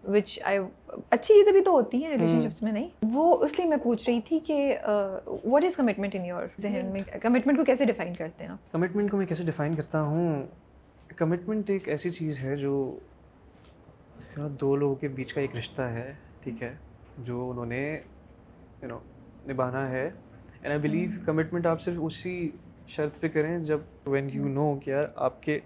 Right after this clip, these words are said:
Speaker 2: آپ کی ایسی سچویشن ہے جہاں اگر ایک رشتہ آپ کی زندگی میں مزید آئے تو آپ
Speaker 1: ہوں۔
Speaker 2: اس کا خیال رکھ سکیں۔
Speaker 1: اوکے۔
Speaker 2: صحیح ہے، آپ اتنے اسٹیبل ہو فائنینشلی بھی اور
Speaker 1: ہوں۔
Speaker 2: مینٹلی بھی کہ آپ ایک بندے کے درد دکھ اور ساری چیزیں سمجھ سکیں۔ And same goes with your parents as well۔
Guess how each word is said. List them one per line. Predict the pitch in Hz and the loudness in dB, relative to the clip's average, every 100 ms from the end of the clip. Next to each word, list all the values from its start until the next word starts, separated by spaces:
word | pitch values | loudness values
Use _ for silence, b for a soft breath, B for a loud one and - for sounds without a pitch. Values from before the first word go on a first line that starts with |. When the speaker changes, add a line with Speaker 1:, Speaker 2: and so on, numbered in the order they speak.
| B B B B - - - | B B B B -20 -2 6
Speaker 2:
آپ | 147 - | 6 6
کی | 180 | 2
ایسی | 160 175 | 2 -2
سچویشن | 151 143 135 147 | -4 -4 -2 -4
ہے | 127 131 - - _ - - - - 143 | -6 -10 -14 -20 _ -20 -20 -20 -14 -8
جہاں | 123 123 127 127 | -4 -2 -2 -2
اگر | 127 127 | -4 -4
ایک | - 131 131 | -4 -6 -6
رشتہ | 123 139 | -4 -2
آپ | 131 | -2
کی | 131 | -4
زندگی | 127 127 123 | -6 -6 -6
میں | 131 | -6
مزید | 120 123 123 | -4 -6 -6
آئے | 113 113 b b - 240 | -8 -10 b b -12 -4
تو | |
آپ | 123 | -2
Speaker 1:
ہوں۔ | 214 | -2
Speaker 2:
اس | - | -6
کا | 151 | -6
خیال | 139 120 127 | -4 -4 -4
رکھ | 127 | -8
سکیں۔ | - - 127 165 - | -14 -14 -14 -14 -14
Speaker 1:
اوکے۔ | 190 - 180 | -14 -12 -10
Speaker 2:
صحیح | 156 123 | -8 -8
ہے، | 139 | -6
آپ | - 127 | -4 -4
اتنے | 139 143 | -4 -8
اسٹیبل | 143 - 135 139 | -6 -4 -4 -4
ہو | 135 | -6
فائنینشلی | 135 135 135 135 151 151 | -6 -6 -6 -8 -8 -8
بھی | 139 156 | -6 -4
اور | 156 | -4
Speaker 1:
ہوں۔ | 143 | -4
Speaker 2:
مینٹلی | 135 139 143 | -4 -4 -4
بھی | 135 | -6
کہ | 139 143 | -6 -6
آپ | 135 127 | -4 -4
ایک | 135 135 131 | -4 -8 -8
بندے | 127 127 | -10 -10
کے | 127 143 | -8 -10
درد | 139 131 135 139 | -8 -6 -6 -6
دکھ | 135 131 | -10 -8
اور | 131 | -10
ساری | - 127 | -8 -12
چیزیں | 127 127 | -10 -12
سمجھ | 127 131 131 | -12 -14 -12
سکیں۔ | 147 - - b b b b b - | -14 -14 -20 b b b b b -8
And | 156 185 | -2 -2
same | 196 | 0
goes | 190 | 0
with | 180 180 | -2 -2
your | 175 | 0
parents | 147 147 139 | 0 0 -6
as | 135 | -8
well۔ | 127 | -10